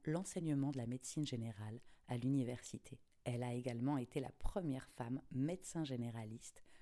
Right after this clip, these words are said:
à ouvrir un cabinet à Cherbourg. En écoutant cet entretien, tu pourras prendre part à son incroyable parcours. Oui, tu vas l'entendre, elle a été loin,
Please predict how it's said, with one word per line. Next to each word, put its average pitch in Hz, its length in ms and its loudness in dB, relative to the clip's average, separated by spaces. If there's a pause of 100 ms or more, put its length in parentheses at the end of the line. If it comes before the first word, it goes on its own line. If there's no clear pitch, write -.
(120)
à 123 140 2
ouvrir 123 340 2
un 113 100 -2
cabinet 113 640 -2
à 113 80 -6
Cherbourg. 107 600 -6 (300)
En 131 160 6
écoutant 180 440 2
cet - 260 -2
entretien, 147 580 -2 (340)
tu 135 120 0
pourras 127 280 2
prendre 139 380 4
part 120 300 0
à 117 80 0
son 117 320 2
incroyable 120 680 2
parcours. - 560 -4 (140)
Oui, 143 240 2 (320)
tu - 140 0
vas 123 120 6
l'entendre, 117 480 0 (420)
elle 123 160 0
a 123 80 4
été 120 260 0
loin, 135 340 2